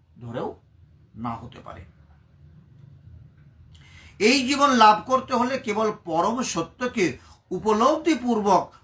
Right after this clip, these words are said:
গ্রহণ করতে হবে। খট্টাঙ্গ মহারাজ তার মৃত্যুর মাত্র কয়েক মুহূর্ত পূর্বে ভগবানের চরণারবিন্দে আত্মোৎসর্গ করার ফলে জীবনের সেই পর্যায়ে উপনীত হয়েছিলেন।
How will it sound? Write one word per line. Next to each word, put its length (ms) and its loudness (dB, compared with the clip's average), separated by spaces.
গ্রহণ 440 -4
করতে 360 -8
হবে। 360 -8
খট্টাঙ্গ 600 2
মহারাজ 520 6
তার 240 0
মৃত্যুর 640 -6
মাত্র 580 0
কয়েক 400 4
মুহূর্ত 400 -4
পূর্বে 580 -4
ভগবানের 760 2
চরণারবিন্দে 1120 2
আত্মোৎসর্গ 920 -2
করার 480 2
ফলে 340 -2
জীবনের 560 -4
সেই 300 -4
পর্যায়ে 640 -2
উপনীত 640 -4
হয়েছিলেন। 840 -6